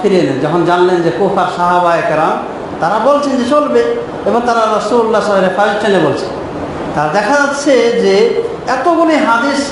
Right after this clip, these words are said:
থাকতে ওই ভদ্রলোক বলে দিয়েছেন যে না, কোনো হাদিস পাওয়া যায় না। তো এই জা-, এই জাতীয় কথা মুহাদ্দিস, একবার প্রাজ্ঞ মুহাদ্দিস থেকে মানায় না যে কোনো হাদিস নাই। এতগুলি হাদিসকে অস্বীকার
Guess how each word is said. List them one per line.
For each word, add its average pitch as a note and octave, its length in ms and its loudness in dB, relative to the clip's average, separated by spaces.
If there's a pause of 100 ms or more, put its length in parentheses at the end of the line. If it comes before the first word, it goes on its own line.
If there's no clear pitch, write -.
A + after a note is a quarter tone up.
থাকতে B3 680 0 (1300)
ওই A3 120 4
ভদ্রলোক A3+ 440 2 (100)
বলে G#3+ 200 2
দিয়েছেন F#3+ 380 2
যে F#3 100 2
না, E3+ 320 0 (1300)
কোনো G#3 220 2
হাদিস F3+ 340 2 (100)
পাওয়া D3+ 220 2
যায় C3 160 -2
না। - 120 -6 (1120)
তো C3+ 180 2
এই E3+ 80 2
জা-, F#3+ 300 2
এই F3+ 80 2
জাতীয় G3+ 380 2
কথা E3+ 480 0
মুহাদ্দিস, F3 720 -2 (320)
একবার D3+ 240 0 (100)
প্রাজ্ঞ B3 380 0
মুহাদ্দিস A3 420 0
থেকে G#3+ 340 0
মানায় E3 360 2
না A#2+ 260 -4
যে C#3 100 -6
কোনো G3+ 140 0
হাদিস D3+ 360 -2
নাই। A#2 140 -6 (520)
এতগুলি B3+ 280 2
হাদিসকে G#3+ 540 0
অস্বীকার G3+ 360 0